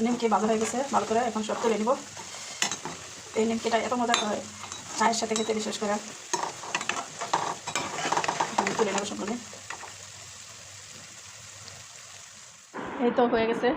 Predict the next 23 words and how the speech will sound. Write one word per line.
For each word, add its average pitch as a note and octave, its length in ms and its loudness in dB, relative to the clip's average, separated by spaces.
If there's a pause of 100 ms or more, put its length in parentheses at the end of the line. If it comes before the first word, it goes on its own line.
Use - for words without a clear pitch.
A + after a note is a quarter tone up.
(180)
নিমকি। A#3+ 400 4 (460)
বাজার G#3+ 280 4
থেকে A3+ 140 4
চড়া A#3 220 6
দামে A3+ 180 2
না A3+ 140 6
কিনে A3+ 280 2
ঘরেই A3+ 280 8
এরকম A3 220 4
মজার A3 220 6
মজার A3 220 4
রেসিপিগুলি G#3+ 520 0
তৈরি A3 200 4
করতে, G#3 320 2
করে A3 160 8
নিতে G#3+ 180 4
পারেন। G#3 220 6 (180)
চায়ের G#3+ 180 6
সাথে G#3+ 280 -2
খেয়ে A3+ 120 4 (160)
তো A3+ 120 2
সেই A3 220 4
মজা। G#3+ 300 4